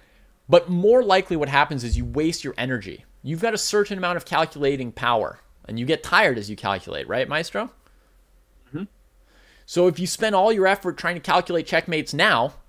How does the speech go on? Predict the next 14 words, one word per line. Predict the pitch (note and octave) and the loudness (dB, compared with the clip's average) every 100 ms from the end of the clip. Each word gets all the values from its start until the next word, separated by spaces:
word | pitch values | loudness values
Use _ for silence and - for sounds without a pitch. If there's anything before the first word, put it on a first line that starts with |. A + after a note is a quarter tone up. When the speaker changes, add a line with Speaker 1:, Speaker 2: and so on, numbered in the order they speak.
| _ _ _ _ _ _ _ _ | _ _ _ _ _ _ _ _
Speaker 1:
then | C3 E3 E3 D#3+ E3 - | -6 -2 0 0 -2 -6
when | D3+ D#3 | -4 -2
the | D#3 | -2
time | - F3 G3 G#3 | -4 -2 0 -2
comes | F3 F3+ F#3 C#3 C#3 C#3 - - _ _ - | -6 -2 0 0 -2 -8 -10 -14 _ _ -2
later | C#3 G3 D#3+ | 2 4 4
on | C3+ B2 | 0 0
in | |
the | A#2+ | -2
game | A#2+ B2 | -2 -2
and | B2+ | -2
your | A#2+ | -2
opponent's | - C#3 C#3 | -2 -2 0
like, | C3 C3+ | -2 -2